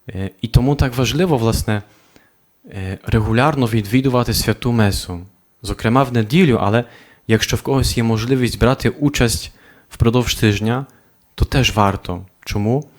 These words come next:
Тому що свята меса зберігає нас від цього гріха проти Святого Духа. Тому що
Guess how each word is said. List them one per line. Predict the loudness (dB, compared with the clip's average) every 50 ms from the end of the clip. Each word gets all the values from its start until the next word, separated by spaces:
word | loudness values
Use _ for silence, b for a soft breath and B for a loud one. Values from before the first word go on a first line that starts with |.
| b b b b b b _ _
Тому | -8 -4 -4 -4 -4
що | -4 -2 -2 -2 -2 -4 -8
свята | -10 -6 -6 -6 -4 -2 -4 -2
меса | 0 0 0 2 0 -2
зберігає | -2 0 0 0 0 0 -6 -6 -4 -2 -2 -2 -2
нас | -2 -4 -4 -4 -6 -8
від | -8 -10
цього | -6 -4 -4 -2 -2 -2
гріха | -4 -4 -6 -6 -6 -4 -4 2
проти | 2 2 2 2 -2
Святого | -6 -4 -6 -8 -6 -6 -6 -6 -6 -8
Духа. | -6 -6 -8 -8 -8 -14 -14 -16 _ b b b b b b b b b b b b b
Тому | -4 -4 -4 -4
що | -4 -4 -2 -2 -2 -2